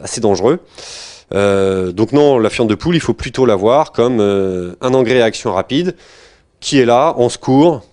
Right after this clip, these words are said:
comme le compost, comme le gazon, euh, comme les, la fertirrigation, pour résoudre les problèmes si on a un problème de fertilité des sols. Mais ça peut aussi servir de fertilisant d'appoint, parce que, bah, évidemment, une tomate à soixante-dix kilos au mètre carré, euh, ou une salade ne vont pas avoir les mêmes besoins en fertilité.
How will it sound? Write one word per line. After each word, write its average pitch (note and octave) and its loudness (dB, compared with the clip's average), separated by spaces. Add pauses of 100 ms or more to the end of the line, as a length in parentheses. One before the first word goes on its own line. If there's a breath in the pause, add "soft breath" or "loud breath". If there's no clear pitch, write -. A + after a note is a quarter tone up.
(200)
comme B2+ -2
le B2+ 2
compost, A#2+ 0
comme A#2+ 0
le A#2 2
gazon, G#2 0
euh, A#2 4 (640 loud breath)
comme A#2+ 0
les, G2+ -2
la G#2+ -6
fertirrigation, A2 -2
pour D3 -2
résoudre B2+ 0
les A#2+ 4
problèmes A2+ -2
si - -4
on C3 4
a A#2+ 2
un A2+ 0
problème A#2 -2
de G#2+ -2
fertilité G#2 -8
des F#2+ -8
sols. D#3+ 2
Mais E3 2
ça C#3+ 0
peut D#3 -2
aussi - -2
servir C#3+ 0
de C3 -2
fertilisant C3 -4
d'appoint, C#3+ -2 (560 loud breath)
parce - -6
que, - -2
bah, C3 0
évidemment, G#2 0
une A#2 0
tomate A#2+ 0
à G2+ -2
soixante-dix A2 -2
kilos A2+ 2
au - 4
mètre G#2+ 0
carré, A2+ 2
euh, G2 2
ou A2 2
une G#2+ 0
salade C3 0
ne G#2 -6
vont G2 -8
pas A#2+ -2
avoir A2+ 0
les G2+ -4
mêmes G2+ -6
besoins G2+ -6
en F#2+ -6
fertilité. C3+ -6